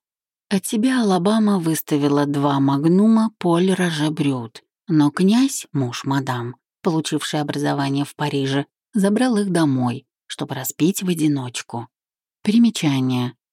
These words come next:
Магнум. Бутылка для шампанского объемом полтора литра. Поль Роже. Французский винодельческий дом шампанских вин – один из последних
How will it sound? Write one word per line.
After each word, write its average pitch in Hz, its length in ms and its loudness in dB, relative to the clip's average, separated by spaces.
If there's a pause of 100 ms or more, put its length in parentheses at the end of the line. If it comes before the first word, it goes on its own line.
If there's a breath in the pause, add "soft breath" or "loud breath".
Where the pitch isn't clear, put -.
(120)
Магнум. 165 720 2 (300)
Бутылка 196 500 2
для 160 160 0
шампанского 196 800 -2
объемом 156 560 4 (120)
полтора 180 440 -2
литра. 131 460 -8 (580)
Поль 247 480 2
Роже. 180 640 0 (300)
Французский 208 600 0
винодельческий 170 760 0
дом 143 240 2
шампанских 143 720 -4
вин – 208 240 2 (160)
один 170 300 4
из 156 100 0
последних 202 640 0